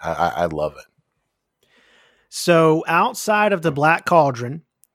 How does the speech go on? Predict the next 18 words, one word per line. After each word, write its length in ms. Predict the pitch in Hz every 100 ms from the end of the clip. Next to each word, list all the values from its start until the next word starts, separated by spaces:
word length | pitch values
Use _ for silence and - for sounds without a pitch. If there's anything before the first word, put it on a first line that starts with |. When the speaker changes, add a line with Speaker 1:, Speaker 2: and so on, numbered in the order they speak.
| -
Speaker 2:
some 340 | - 156 175
people 380 | 175 180 175 170
consider 460 | 156 139 160 151 151
this 280 | 147 139
one 140 | 139 139
of 100 | 127
Disney's 400 | 143 139 143 -
creepiest 480 | 147 143 156 156 -
cartoons. 720 | 160 160 143 135 143 - - _ _ _ _ _ -
I'm 220 | 131 139
sure 300 | 127 - 160
it 80 | 185
was 120 | 180
talked 300 | - 165 156
about 280 | 156 160 151
in 60 | 160
the, 220 | 160 156
uh, 340 | 147 147 147